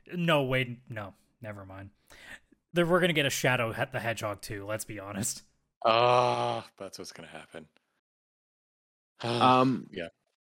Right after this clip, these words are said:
Speaker 3: so, like, for me, I'm thinking, like, if we're talking about what increases your chances of success of, like, doing this reinvent, like,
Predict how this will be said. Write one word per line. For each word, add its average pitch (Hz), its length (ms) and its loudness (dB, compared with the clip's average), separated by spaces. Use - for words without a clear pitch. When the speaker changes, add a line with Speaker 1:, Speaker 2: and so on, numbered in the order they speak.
Speaker 3:
so, 240 180 4
like, 233 220 6
for 208 120 2
me, 214 80 8
I'm 180 120 6
thinking, 175 240 2
like, 139 160 0
if 139 140 2
we're 160 80 4
talking 151 280 2
about 127 220 2
what 117 500 2
increases 131 460 2
your 113 100 2
chances 110 400 0
of 101 100 0
success 104 580 0
of, 98 120 0
like, 98 200 2
doing 110 160 4
this 95 160 0
reinvent, 98 400 0
like, 98 200 -4